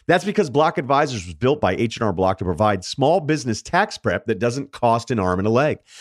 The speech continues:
Their tax pros are specially trained to help real estate pros like you get every available credit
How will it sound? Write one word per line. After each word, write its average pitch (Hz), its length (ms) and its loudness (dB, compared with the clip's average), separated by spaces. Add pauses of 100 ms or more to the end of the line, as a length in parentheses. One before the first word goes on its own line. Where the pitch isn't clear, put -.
(140)
Their 156 120 4
tax 180 300 0
pros 156 300 0
are 143 60 2
specially 202 460 0
trained 208 300 0
to 131 60 2
help 131 180 0
real 160 220 4
estate 101 320 0
pros 104 280 0
like 113 240 0
you 127 120 -2
get 113 260 -2
every 160 300 2
available 156 400 2
credit 123 420 0